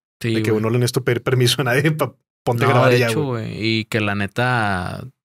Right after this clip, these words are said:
Speaker 1: ya depende de tus tiempos, güey. O sea, no, no de los tiempos de que alguien lo tenga disponible, de que tenga la renta disponible, que to-, que eso
Speaker 2: Sí.
Speaker 1: también es algo, eh,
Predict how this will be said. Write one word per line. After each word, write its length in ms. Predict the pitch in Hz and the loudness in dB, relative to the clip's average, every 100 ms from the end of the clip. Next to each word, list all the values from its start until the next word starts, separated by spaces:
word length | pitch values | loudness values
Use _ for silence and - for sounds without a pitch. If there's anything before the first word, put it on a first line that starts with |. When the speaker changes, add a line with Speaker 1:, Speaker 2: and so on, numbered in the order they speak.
| _ 110 | _ -4
Speaker 1:
ya 180 | 104 | -2
depende 400 | 107 113 117 117 123 | -2 -2 -2 2 2
de 160 | 117 | 2
tus 200 | - 101 | -2 -6
tiempos, 420 | - 110 120 104 101 | -4 -4 -4 -8 -10
güey. 140 | 95 | -10
O 40 | |
sea, 140 | - 110 | -4 -2
no, 320 | 107 104 107 | 0 -2 -2
no 240 | 107 101 | -2 0
de 80 | 107 | 0
los 160 | 113 - | -2 -4
tiempos 280 | 104 110 110 | -6 -6 -8
de 120 | 110 | -4
que 80 | - | -4
alguien 260 | 101 110 | -4 -4
lo 120 | 110 | -4
tenga 220 | - 107 117 | -4 -4 -4
disponible, 600 | 113 123 120 123 117 113 | -4 -4 -2 0 0 -2
de 120 | 110 | -2
que 100 | 107 | -6
tenga 580 | 98 98 104 104 101 113 _ _ _ - | -8 -6 -4 -4 -6 -10 _ _ _ -6
la 140 | 110 | -4
renta 320 | 104 104 104 | -2 -4 -2
disponible, 580 | 117 - 113 117 113 107 | -4 -4 -6 -6 -4 -6
que 140 | 104 - | -8 -10
to-, 240 | 104 - - | -12 -12 -12
que 80 | 101 | -8
eso 120 | - | -6
Speaker 2:
Sí. 40 | |
Speaker 1:
también 460 | 110 107 104 104 120 _ _ _ _ _ _ - | -4 -4 -6 -8 -12 _ _ _ _ _ _ -12
es 140 | 104 | -6
algo, 960 | 107 104 110 110 107 95 95 50 92 - _ _ _ _ _ _ | -4 -2 -2 0 -2 -2 -4 -8 -12 -18 _ _ _ _ _ _
eh, 340 | 95 76 - | -12 -12 -12